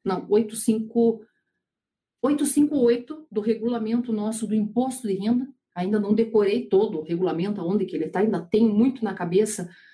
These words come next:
o regulamento de noventa e nove. Mas ele tá lá. Se vai encontrar falando aí do Simples Nacional no oito cinco oito do regulamento.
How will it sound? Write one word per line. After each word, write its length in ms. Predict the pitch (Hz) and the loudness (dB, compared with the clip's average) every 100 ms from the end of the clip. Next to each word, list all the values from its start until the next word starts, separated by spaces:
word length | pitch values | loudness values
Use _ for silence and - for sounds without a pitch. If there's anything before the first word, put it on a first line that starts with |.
| _ | _
o 60 | 170 | 0
regulamento 540 | 208 202 190 196 202 | 0 2 0 -2 -2
de 80 | 185 | -2
noventa 420 | 202 185 185 190 | 0 0 0 -2
e 60 | 170 | -2
nove. 260 | 156 143 - _ _ _ _ _ _ _ _ _ _ _ _ - | -2 -6 -10 _ _ _ _ _ _ _ _ _ _ _ _ -2
Mas 400 | 214 220 - - _ | 0 0 -2 -8 _
ele 180 | 220 226 | 0 2
tá 140 | 254 | 0
lá. 240 | 240 - - _ _ _ _ - | -4 -4 -12 _ _ _ _ -4
Se 160 | - | -2
vai 140 | 220 226 | 2 2
encontrar 460 | 240 208 208 226 | 2 0 0 -2
falando 400 | - 208 226 226 | 0 2 4 4
aí 120 | 208 | 2
do 120 | 214 220 | -2 -4
Simples 400 | - 285 285 233 | 0 0 2 0
Nacional 640 | 226 - 202 185 202 226 _ _ _ _ _ _ _ _ | 0 -2 -4 -4 -4 -8 _ _ _ _ _ _ _ _
no 240 | 185 202 208 | -4 -2 0
oito 300 | 247 247 233 | 0 0 -6
cinco 360 | - 262 254 | 0 0 2
oito 220 | 214 226 202 | 2 2 -2
do 80 | |
regulamento. 680 | 202 208 190 196 156 170 - | -2 0 -2 -2 -6 -8 -16